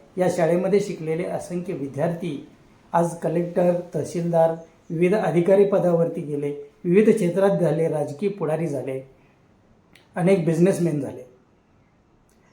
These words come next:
या शाळेबद्दल सर्वांना खरं म्हणजे अत्यंत आ-,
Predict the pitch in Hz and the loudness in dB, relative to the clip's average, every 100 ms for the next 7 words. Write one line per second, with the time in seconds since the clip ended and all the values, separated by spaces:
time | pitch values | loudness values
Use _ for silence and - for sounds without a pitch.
0 | _ - 240 262 220 208 254 247 196 277 | _ 4 8 8 10 10 10 10 8 6
1 | 294 - - 208 185 240 262 262 202 220 | 4 -2 0 2 4 4 4 2 4 4
2 | 226 269 180 - 233 233 247 185 160 | 4 2 2 2 2 2 0 0 -2